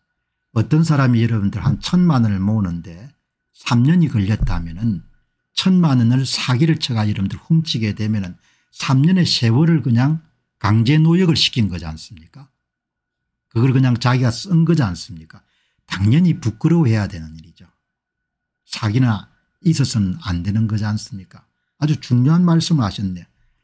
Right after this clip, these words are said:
"시간은 누구에게나 공평합니다." 예.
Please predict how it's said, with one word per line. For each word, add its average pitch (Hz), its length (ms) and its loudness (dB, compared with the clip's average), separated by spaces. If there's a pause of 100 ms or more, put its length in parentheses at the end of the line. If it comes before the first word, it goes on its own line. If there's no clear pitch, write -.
"시간은 143 580 2
누구에게나 117 680 2
공평합니다." 113 880 0 (520)
예. 82 200 -20